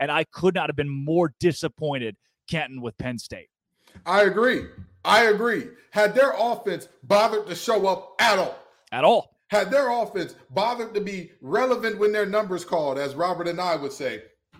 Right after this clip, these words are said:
Speaker 2: they would have been fine. They would have actually had a shot. And, and the, the crazy thing about it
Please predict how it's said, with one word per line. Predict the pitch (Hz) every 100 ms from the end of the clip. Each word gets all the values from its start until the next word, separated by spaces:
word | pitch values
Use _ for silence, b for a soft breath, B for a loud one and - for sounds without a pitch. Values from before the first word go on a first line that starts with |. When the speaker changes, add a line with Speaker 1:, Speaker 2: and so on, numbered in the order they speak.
| _
Speaker 2:
they | 208 226
would | 185
have | 165
been | 127 123
fine. | - 151 127 101 _ _ _ _ _ _ 139
They | 214
would | 247 220
have | 170 160
actually | 185 196 185 170
had | 170 175 175
a |
shot. | - 170 156 B B -
And, | 214 202 -
and | 208 202 190 - 156
the, | 196 190 180 170 _ 151
the | 175 170 147
crazy | 185 202 196 180
thing | 175 156
about | 139 123 98
it | -